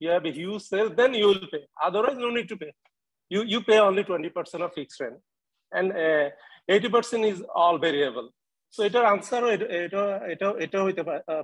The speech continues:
পারে, identifiable অ্যাসেটের ক্ষেত্রে এটাও হইতে পারে।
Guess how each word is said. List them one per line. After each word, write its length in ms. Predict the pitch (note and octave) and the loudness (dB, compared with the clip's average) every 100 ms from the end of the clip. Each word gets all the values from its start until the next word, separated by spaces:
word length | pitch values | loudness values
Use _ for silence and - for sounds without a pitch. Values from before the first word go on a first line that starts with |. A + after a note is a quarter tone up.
| - | 0
পারে, 320 | D#3 E3 G3 | 0 0 -2
identifiable 1000 | C#3+ C#3+ C#3 C#3 D#3 _ - D#3 D#3 D#3 | -4 -4 -8 -10 -20 _ 2 2 4 2
অ্যাসেটের 460 | C#3+ - D#3+ E3+ C#3+ | 0 0 -4 -4 -6
ক্ষেত্রে 500 | - D#3 - D#3 - _ | -6 -6 0 -2 -2 _
এটাও 360 | D#3 D#3 E3+ D#3+ | -12 0 2 2
হইতে 160 | D3 | 0
পারে। 260 | C3+ D#3+ | -2 -2